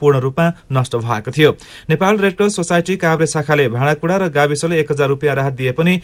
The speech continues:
घरभित्रको सबै सामान खरानी भएको र अर्थोपार्जनको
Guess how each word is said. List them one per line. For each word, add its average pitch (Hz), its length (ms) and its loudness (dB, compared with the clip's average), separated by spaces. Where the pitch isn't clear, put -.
घरभित्रको 143 560 0
सबै 190 300 -2
सामान 147 340 -2
खरानी 139 320 0
भएको 143 480 -2
र 156 180 4
अर्थोपार्जनको 170 760 0